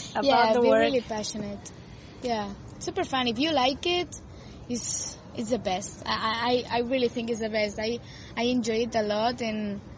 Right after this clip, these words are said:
Speaker 1: when, when you are, when you are shooting, it's like being in another world. It's like not, not for the character, or, like, staying character or something like that, but it's super fun with all the people, the family that,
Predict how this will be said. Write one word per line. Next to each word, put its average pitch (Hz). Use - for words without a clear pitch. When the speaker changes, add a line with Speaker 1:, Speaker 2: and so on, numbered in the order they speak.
Speaker 1:
when, 247
when 240
you 240
are, 254
when 240
you 247
are 277
shooting, 320
it's 254
like 233
being 262
in 240
another 226
world. 214
It's 208
like 214
not, 349
not 370
for 440
the 285
character, 262
or, 233
like, 214
staying 240
character 220
or 208
something 226
like 214
that, 220
but 220
it's -
super 277
fun 254
with 254
all 247
the 262
people, 254
the 240
family 254
that, 240